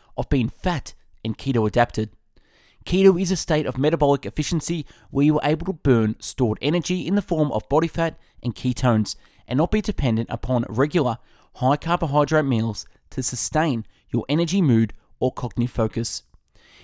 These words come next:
Keto is the default human metabolic state because it was the only way humans were able to survive the withering selection pressure of human evolution. The secret to lifelong health and peak performance is in modeling the lifestyle behaviors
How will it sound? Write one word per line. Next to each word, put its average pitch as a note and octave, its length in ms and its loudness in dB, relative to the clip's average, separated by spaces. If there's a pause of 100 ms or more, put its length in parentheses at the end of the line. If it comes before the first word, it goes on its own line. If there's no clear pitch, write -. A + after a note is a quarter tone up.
(140)
Keto F#3 380 4
is C#3+ 100 0
the E3 80 2
default D#3+ 440 0
human D3 440 0
metabolic A#2 460 2
state G#2 340 -4 (380)
because C#3+ 200 0
it D3+ 100 0
was C#3+ 200 2
the C#3 220 -2
only F#3 280 4
way D3+ 400 -4 (320)
humans F#3+ 440 -4
were F#3 100 -6
able E3 220 -2
to D#3 80 -6
survive C3+ 500 0
the B2 140 0
withering F#3+ 420 0
selection A#2 680 -2
pressure - 440 -2 (280)
of D#3+ 140 -2
human C3 320 0
evolution. A2 580 -2 (380)
The C#3 80 -4
secret F3+ 380 0
to F#3+ 120 0
lifelong D3 460 2
health D3+ 320 -2
and E3 180 -4
peak F#3 220 -4
performance A2+ 540 2 (340)
is - 180 -4
in D#3 300 0
modeling E3+ 380 2
the F#3 80 0
lifestyle B2 400 2
behaviors D3 500 0